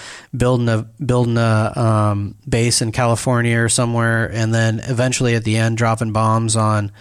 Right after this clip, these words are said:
Nagasaki and Hiroshima, you know, and ending the war and stuff. And it's just,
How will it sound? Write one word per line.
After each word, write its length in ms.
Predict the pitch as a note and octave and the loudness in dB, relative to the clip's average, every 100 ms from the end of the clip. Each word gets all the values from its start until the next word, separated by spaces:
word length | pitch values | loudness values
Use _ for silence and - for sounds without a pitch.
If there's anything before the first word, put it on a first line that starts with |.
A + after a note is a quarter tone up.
| - - - - | -20 -20 -20 -8
Nagasaki 720 | A#2 A#2 A2 - A#2 A2 A2+ | -2 -2 0 0 0 0 0
and 100 | A2 | 0
Hiroshima, 680 | G#2+ A2+ G#2+ A#2+ A2+ A2 A2 | 2 2 0 0 0 2 2
you 100 | A2 | 2
know, 100 | A2+ | 0
and 80 | A2 | -2
ending 240 | F#2+ A#2 A2 | -2 -2 0
the 80 | |
war 220 | A#2+ D#3+ D3 | 0 2 0
and 120 | A2 | 0
stuff. 300 | - A2+ - | 0 -2 -2
And 160 | A2 G#2 - - - - - - | -4 -6 -14 -18 -16 -16 -18 -10
it's 240 | - D3+ - | -4 0 0
just, 300 | F3 - | 0 -2